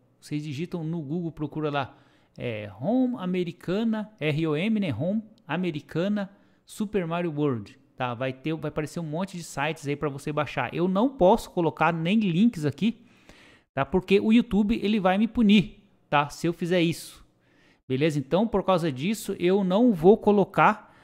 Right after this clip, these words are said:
a rom nem link aqui pra você baixar. Basta você dar uma procurada no Google, beleza? Bom, o segundo passo, que daí eu já vou poder mostrar pra vocês, porque esse daqui pode, tá? A gente vai entrar no Google, então.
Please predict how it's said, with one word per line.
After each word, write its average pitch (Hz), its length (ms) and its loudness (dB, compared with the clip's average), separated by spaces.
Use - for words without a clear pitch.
a 208 520 2
rom 196 680 4
nem 180 320 2
link 196 300 2
aqui - 100 -16
pra 190 140 0
você 185 200 -4
baixar. 160 320 -2
Basta 131 360 -2
você 160 260 -6
dar 147 140 -4
uma 151 60 -6
procurada 147 580 -6
no 151 260 -4
Google, 120 320 -6
beleza? 135 380 -4
Bom, 175 280 4
o 170 40 -8
segundo 240 400 0
passo, - 520 0
que 190 100 -6
daí 170 180 4
eu 208 140 6
já 175 220 6
vou 190 160 2
poder 170 260 0
mostrar 160 240 -2
pra 156 140 -4
vocês, 175 340 -4
porque - 140 -8
esse 151 160 -10
daqui 143 180 -6
pode, 202 440 0
tá? 147 80 -2
A 147 80 -2
gente 151 200 -6
vai 170 120 -2
entrar 165 220 0
no 185 140 2
Google, 170 300 0
então. 185 320 0